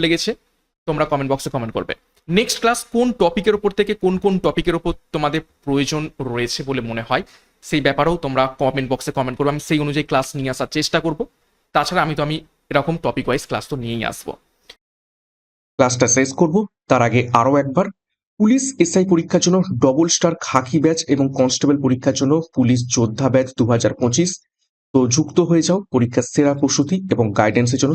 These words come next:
Speaker 2: সঠিক স্টাডি মেটেরিয়ালের মাধ্যমে। তো যোগাযোগ করো নাইন সিক্স ফোর সেভেন ডবল ফাইভ থ্রি সিক্স ওয়ান টু নাম্বারে, বিস্তারিত ডেসক্রিপশন বক্সে পেয়ে যাবে। এছাড়া চ্যানেলে ন-,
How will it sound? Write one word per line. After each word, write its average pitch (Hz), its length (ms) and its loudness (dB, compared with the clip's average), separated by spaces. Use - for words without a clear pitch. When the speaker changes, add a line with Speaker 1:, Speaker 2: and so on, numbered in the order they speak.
Speaker 2:
সঠিক 120 300 0
স্টাডি 113 380 2
মেটেরিয়ালের 131 440 0
মাধ্যমে। - 340 -2
তো 135 60 6
যোগাযোগ 156 300 4
করো 175 180 2
নাইন 156 200 2
সিক্স - 220 0
ফোর 160 200 4
সেভেন 170 220 2
ডবল 120 200 4
ফাইভ 123 200 4
থ্রি 165 120 2
সিক্স 180 160 -2
ওয়ান 120 180 4
টু 120 120 2
নাম্বারে, 117 240 2
বিস্তারিত 120 360 2
ডেসক্রিপশন 120 480 -2
বক্সে 110 340 0
পেয়ে 117 200 4
যাবে। - 160 -2
এছাড়া 156 240 2
চ্যানেলে 185 340 4
ন-, 190 160 -2